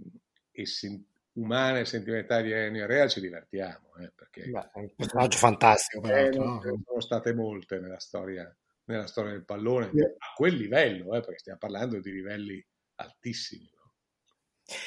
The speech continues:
Speaker 2: Guarda, io se, se penso a quella, a quella mostra che,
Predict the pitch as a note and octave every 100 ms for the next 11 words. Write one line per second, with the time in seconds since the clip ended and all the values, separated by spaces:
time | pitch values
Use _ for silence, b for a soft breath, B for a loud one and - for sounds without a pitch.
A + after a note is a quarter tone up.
0 | B - C#3 E3 E3+ D3+ D3 - E3 D#3
1 | E3+ D#3+ D3 D3+ D3 - C3 C3+ C#3 C3+
2 | - C3 B2 A#2 A#2 A#2 B2+ A2+ A2 G#2+
3 | G#2+ G#2 G2+